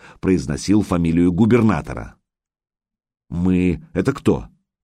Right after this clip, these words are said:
Взгляд Санька упал на логотип фирмы с двумя буквами. «Ваша компания? Ти джи?» «Э, я не очень понимаю.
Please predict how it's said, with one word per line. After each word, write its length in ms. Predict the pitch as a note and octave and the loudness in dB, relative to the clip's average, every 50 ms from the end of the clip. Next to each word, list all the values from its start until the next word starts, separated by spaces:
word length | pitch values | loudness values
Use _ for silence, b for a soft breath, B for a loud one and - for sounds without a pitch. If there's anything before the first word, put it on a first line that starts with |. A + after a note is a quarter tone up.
| _ _ _ _ _ _ _ _ _ _ _ _ | _ _ _ _ _ _ _ _ _ _ _ _
Взгляд 440 | - G#1 B1+ B1+ C#2+ D2+ A2+ C#3+ D#3 | -16 -16 -12 -8 -4 -4 -4 -4 -4
Санька 300 | - B2+ A2+ A2 - C3+ | -4 -6 -4 -4 -2 -2
упал 320 | C3+ B2+ - A#2+ B2 C3 | -2 -2 -2 -2 -2 -2
на 160 | B2+ B2 A#2+ | 0 0 2
логотип 460 | A#2 G#2+ F#2 F#2+ G2 - - D#2 - - | 2 2 2 2 0 0 -2 -6 -8 -8
фирмы 400 | - - C3 D3 C#3 C#3 C#3 B2 | -6 0 0 2 2 2 0 0
с 40 | |
двумя 360 | G2 F2+ F#2+ G#2 G#2+ A#2 C3 C3+ | 0 -2 -2 0 0 0 0 0
буквами. 720 | A#2+ A2 G#2+ G2+ F#2 F#2 E2 D#2+ E2 D#2+ D#2+ D#2 C2+ b b b b b b b b b b _ _ _ _ | 0 2 2 0 0 0 -2 -2 0 0 0 -2 -2 b b b b b b b b b b _ _ _ _
«Ваша 300 | - F2 F#2 F2 E2 E2 | -2 -2 -2 -2 -2 -4
компания? 640 | D2+ F2 F2+ F2+ G#2+ C3 D#3 D#3 C#3+ G2 C#2 A#1 - - _ _ _ _ _ _ | -4 -4 -4 -2 0 0 2 2 0 0 -2 -4 -8 -14 _ _ _ _ _ _
Ти 140 | - G2+ F2+ | -4 -2 -2
джи?» 380 | D2+ C#2+ F2 A#2+ D3 E3 D3+ - - _ _ _ _ _ _ _ _ _ _ _ _ - | -2 0 0 0 0 0 -2 -6 -14 _ _ _ _ _ _ _ _ _ _ _ _ -10
«Э, 380 | - B1 A#1+ A#1 A#1 A#1+ C2 C2+ C2 B1+ C2 C2+ | -8 -6 -6 -6 -6 -6 -8 -10 -10 -12 -12 -8
я 200 | C#2 D#2+ A2 A2+ | -4 -2 0 0
не 120 | A2+ B2 C#3 | 2 2 2
очень 240 | C3 A#2 - A2+ G#2 | 0 0 -2 -2 -2
понимаю. 500 | B2 B2 D3 C#3+ A2+ F2+ D2+ B1 - | 2 2 4 4 2 2 0 -4 -8